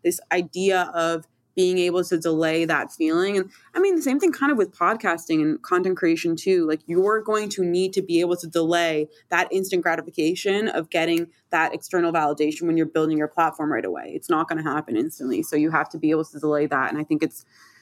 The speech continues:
it's, like, always been something in my mind. Like, okay, what do I, what do I want now versus what do I want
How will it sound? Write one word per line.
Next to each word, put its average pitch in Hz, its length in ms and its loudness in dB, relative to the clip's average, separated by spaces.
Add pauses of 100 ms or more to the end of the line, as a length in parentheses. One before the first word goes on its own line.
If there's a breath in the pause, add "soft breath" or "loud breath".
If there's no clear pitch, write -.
(120)
it's, - 100 -10
like, 185 100 -2
always 208 220 2
been 202 160 -2
something 170 260 0
in 160 60 2
my 156 100 2
mind. 143 520 0 (260)
Like, 160 80 -6
okay, 156 240 0
what 160 160 2
do 196 100 2
I, 180 180 2 (120)
what 185 160 2
do 220 80 4
I 233 80 4
want 202 240 0
now 165 440 0
versus 190 300 -2
what 170 100 0
do 170 60 2
I 165 60 0
want 160 280 0